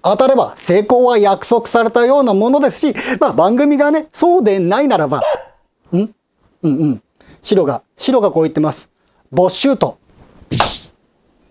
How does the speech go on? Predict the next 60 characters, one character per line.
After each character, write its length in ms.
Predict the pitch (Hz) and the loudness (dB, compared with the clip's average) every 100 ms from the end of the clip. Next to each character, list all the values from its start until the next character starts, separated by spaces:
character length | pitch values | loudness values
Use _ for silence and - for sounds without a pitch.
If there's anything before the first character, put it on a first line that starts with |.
| _ - - | _ -20 -14
政 320 | - - 294 311 | -2 0 2 2
権 180 | 294 | 2
批 160 | 294 269 | 2 2
判 120 | 202 | 2
は 240 | 160 196 185 | 2 2 2
大 280 | 277 320 | 2 4
い 40 | 285 | 4
に 80 | 226 | 2
や 140 | 208 | 2
れ 100 | 240 | 2
ば 180 | 214 202 | 2 2
よ 160 | 233 | 2
い 80 | 240 | 0
と 140 | - 185 | 0 2
い 60 | |
う 80 | 202 | 2
立 300 | 180 226 214 | 0 -2 0
場 140 | 185 175 | 0 0
な 200 | 202 214 | 0 0
が 160 | 190 | 0
ら、 120 | 190 | 2
政 300 | 180 - 262 | 0 0 0
権 200 | 269 269 | 2 0
批 160 | 240 262 | 2 0
判 240 | 208 160 - | 0 -2 -2
あ 140 | 226 | -2
り 120 | 202 | -2
き、 140 | - 127 | -2 -6
そ 180 | - | 0
れ 140 | 196 214 | 0 2
だ 220 | 147 190 | 0 0
け 100 | 285 | 0
な 140 | 262 | 0
ら 100 | 156 | 0
ば、 180 | 147 147 - - | 0 -2 -6 -6
放 240 | - 262 254 | 0 0 2
送 180 | 254 | 0
法 260 | 247 240 233 | 0 0 0
第 300 | 160 226 208 | 2 0 2
四 220 | 196 190 | 2 0
条 200 | 147 156 | 0 0
に 220 | 170 226 - _ _ | 0 -2 -4 _ _
違 80 | 160 | -4
反 180 | 151 170 | -2 -2
し 100 | 139 | -2
ま 80 | 123 | -4
す。 320 | - - - _ _ _ _ _ _ _ - | -6 -12 -16 _ _ _ _ _ _ _ -4
も 120 | 175 196 | 0 2
っ 60 | |
と 100 | 330 | 2
も、 260 | 330 151 107 | 2 2 -2
フ 140 | - 165 | 0 2
ジ 100 | 247 | 2
テ 120 | 330 | 2
レ 60 | |
ビ 120 | 262 190 | 2 2
と 120 | 147 | 2
い 60 | |
え 80 | 165 | 2
ば、 220 | 127 110 | 0 -4